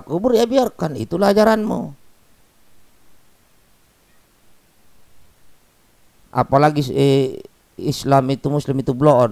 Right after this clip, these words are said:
ih, berarti kan seluruh dunia ini. Saya tidak tahu orang ini cara berpikirnya bagaimana.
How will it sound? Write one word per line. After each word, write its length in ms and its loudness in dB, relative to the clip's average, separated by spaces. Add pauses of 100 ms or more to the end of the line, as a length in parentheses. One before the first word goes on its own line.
ih, 240 -4
berarti 240 -2
kan 160 0
seluruh 380 2
dunia 340 2
ini. 480 -4 (2500)
Saya 220 -6
tidak 400 -4
tahu 320 2
orang 320 0
ini 100 -2
cara 220 2
berpikirnya 560 -2
bagaimana. 560 -6